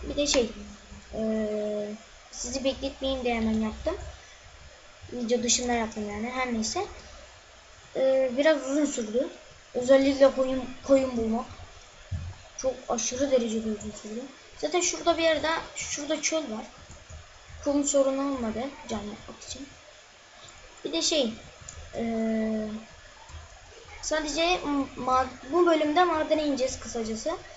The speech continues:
Ben de öyle ara, video dışında madene indim. Ee, taş alet, taş alet ve edevat yaptım. Bir de şunu yaptım. Ha, bu arada, e, ben şu an crackli hesap kullanıyorum.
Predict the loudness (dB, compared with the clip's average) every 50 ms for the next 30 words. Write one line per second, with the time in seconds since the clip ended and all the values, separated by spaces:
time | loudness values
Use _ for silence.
0 | -18 -18 -18 -18 -18 -18 -18 -18 -18 -12 -6 -4 -2 0 0 0 0 0 0 2
1 | 4 4 6 4 4 2 -2 -4 0 2 4 6 8 6 6 4 2 -4 -6 -4
2 | -4 0 2 2 2 2 2 2 2 2 0 2 2 2 2 2 2 2 0 0
3 | 0 -2 -2 -4 -4 -6 -8 -10 -8 -6 -4 -2 -2 -2 -2 -4 -4 -4 -2 -2
4 | 0 0 2 2 2 2 2 2 2 0 0 0 0 -2 -4 -6 -10 -20 -20 -10
5 | 0 2 4 4 4 2 2 2 2 4 4 2 2 4 4 4 4 4 4 4
6 | 4 4 4 4 0 0 -2 -4 -8 -8 -8 -8 -10 -14 -16 -18 -18 -20 -20 -20
7 | -16 -6 -4 -2 0 0 0 0 0 -2 -2 -2 -6 -8 -12 -12 -14 -14 -16 -16
8 | -18 -18 -20 -20 -20 -20 -20 -20 -20 -20 -20 -20 -20 -20 -20 -20 -20 -18 -18 -18
9 | -18 -18 -20 -20 -18 -16 -16 -14 -14 -16 -18 -18 -16 -12 -10 -10 -10 -10 -8 -2
10 | 2 2 6 8 10 10 8 8 6 4 4 2 0 -2 -4 -2 0 0 2 2
11 | 2 2 0 0 0 0 0 0 0 0 0 -2 -2 -2 0 0 -2 -2 -4 -6
12 | 0 4 4 4 4 4 4 6 6 6 6 2 -2 -4 -8 -6 -4 -2 0 0
13 | 0 0 0 0 -2 -4